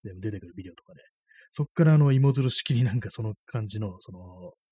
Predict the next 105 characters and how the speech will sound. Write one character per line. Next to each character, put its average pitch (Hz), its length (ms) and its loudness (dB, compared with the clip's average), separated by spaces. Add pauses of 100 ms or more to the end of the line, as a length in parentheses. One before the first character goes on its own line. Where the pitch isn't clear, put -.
(560)
女 131 240 2
の 120 60 0
子 101 80 -8
た 92 80 -14
ち 101 100 -14
が 92 80 -14
ね、 101 120 -8
出 95 100 -10
て 95 60 -10
く 92 80 -12
る 90 60 -14
よ 85 60 -16
う 85 40 -20
な、 85 60 -20 (160)
そ - 140 -12
う 104 40 -6
い - 20 -8
う - 20 -12
も 98 80 -12
の 95 60 -12
が、 92 60 -16
女 117 120 -4
子 - 80 -6
高 147 140 0
生 135 100 0
ぐ 127 80 2
ら 110 100 -2
い - 40 -14
の - 80 -20
ね、 - 120 -20
子 - 120 -18
た 101 80 -20
ち - 120 -20
が 95 80 -18
出 104 120 -10
て 107 80 -10
く 101 80 -10
る 101 60 -8
よ 98 60 -10
う 95 40 -14
な - 60 -16
ビ 113 80 -6
デ 107 60 -8
オ 101 40 -8
っ - 20 -20
て - 120 -18
い - 20 -16
う 92 60 -18
の 92 60 -20
が 101 60 -14
割 143 120 -2
と 156 60 2
な 139 80 4
ん - 20 -6
か 95 100 -12 (180)
ザ 117 100 -10
ー - 20 -12
ッ - 20 -14
と - 60 -20
ヒ - 120 -20
ッ - 40 -20
ト - 80 -12
す - 140 -14
る 190 100 -8
ん 180 80 -12
で、 160 80 -16 (600)
そ - 180 0
れ 143 60 6
を 135 80 4
見 131 380 2
て 104 100 -4
も 95 140 -12
ら 92 100 -12
え 95 40 -12
る 92 80 -16
と、 87 200 -18 (560)
あ、 120 100 -10
こ - 180 0
う 123 80 2
い 120 40 0
う - 20 -4
感 123 180 -2
じ 110 120 -6
ね 123 60 -2
っ 120 40 -6
て - 160 -20
い - 20 -16
う 92 60 -16
の 87 80 -18
が 87 180 -18
分 110 140 -6
か 110 60 -8
っ 104 40 -8
て - 140 -14
い 90 40 -12
た 104 80 -8
だ 95 60 -10
け - 120 -10
る 85 80 -12
か - 140 -6
と - 120 -8
思 95 160 -12
い 90 60 -12
ま 85 140 -20
す。 - 320 -14